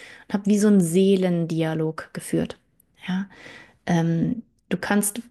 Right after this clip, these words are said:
ich mach das wirklich so, ich stell mir das physisch vor, dass ein Mensch, mit dem ich in den Dialog gehen möchte, dass ich mit ihm spreche.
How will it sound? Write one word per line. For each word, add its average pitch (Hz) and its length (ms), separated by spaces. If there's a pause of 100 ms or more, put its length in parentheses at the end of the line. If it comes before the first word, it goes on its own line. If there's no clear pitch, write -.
ich - 180
mach 196 160
das - 180
wirklich 196 260
so, 160 120
ich 170 180
stell 185 220
mir 190 300 (720)
das - 240
physisch 180 720
vor, 165 460 (540)
dass 165 420
ein 170 220
Mensch, 233 320
mit 185 180
dem 170 260
ich - 300
in 160 100
den 165 160
Dialog 175 340
gehen 180 240
möchte, 165 280
dass - 180
ich - 60
mit 180 120
ihm 170 100
spreche. 185 420